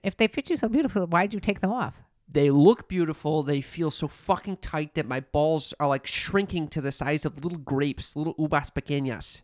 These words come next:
Speaker 1: Uh, you know what? No one wears denim anymore. You know why?
Speaker 2: Because they shrink your balls like this.
Speaker 1: No, it's because nobody wants anything <laughs> constraining them.
Speaker 2: I,
Speaker 1: We
Speaker 2: I
Speaker 1: want, after, from now on, this should be called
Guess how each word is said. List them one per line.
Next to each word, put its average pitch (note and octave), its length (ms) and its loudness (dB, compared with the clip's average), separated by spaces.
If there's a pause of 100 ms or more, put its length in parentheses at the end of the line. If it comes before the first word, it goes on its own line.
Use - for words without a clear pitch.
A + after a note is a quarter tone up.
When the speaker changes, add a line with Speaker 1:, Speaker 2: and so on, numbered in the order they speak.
(120)
Speaker 1:
Uh, A3 200 2
you B3+ 80 0
know C4+ 120 2
what? D4 160 4 (160)
No A3 260 4
one D#4 280 4
wears F#3+ 200 4
denim F#3 260 4
anymore. D#3 420 -2
You E3+ 100 0
know F#3+ 140 2
why? A#3 380 0
Speaker 2:
Because D3 280 -4
they D3+ 100 2
shrink - 320 -4
your D3+ 80 -4
balls F#3 320 -4
like - 140 -16
this. E3+ 160 -8
Speaker 1:
No, G#3+ 220 0
it's F#3+ 140 -4
because G#3 380 0
nobody A3 260 2
wants G3+ 280 0
anything A#3 300 -4
<laughs> - 20 -2
constraining A3 580 4
them. D#3 340 -2
Speaker 2:
I, A#3 220 4
Speaker 1:
We A#3 80 8
Speaker 2:
I D4 80 6
Speaker 1:
want, C#4+ 180 10 (100)
after, C4 240 8
from A#3 180 -4
now C4 220 8
on, A#3 280 0
this G#3+ 180 -2
should A3+ 120 -2
be A#3 80 2
called G#3 580 4